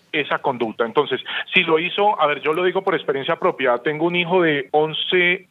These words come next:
perdón, un hijo de catorce años, una niña de once años, y algún día lo vi viendo un, un video, y creo que hasta por aquí lo abrí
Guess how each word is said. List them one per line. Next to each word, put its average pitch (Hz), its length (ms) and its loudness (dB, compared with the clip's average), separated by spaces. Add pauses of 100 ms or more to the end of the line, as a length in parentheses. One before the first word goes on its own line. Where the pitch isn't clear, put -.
perdón, 143 220 -2
un 151 80 -6
hijo 196 220 0
de 170 60 -6
catorce 147 440 -2
años, 175 320 -2
una 160 180 -4
niña 151 280 -6
de 139 60 -2
once 123 240 -2
años, 139 360 -2 (460)
y 143 100 2
algún 131 220 -2
día 139 200 2
lo 151 140 -2
vi 127 120 -6
viendo 147 800 2
un, 131 760 -8 (640)
un 139 220 4
video, 233 360 0 (480)
y 127 460 0
creo 165 220 -2
que 214 100 -2
hasta 175 240 -2
por 147 120 2
aquí 143 220 -4
lo 156 120 0
abrí 151 320 -4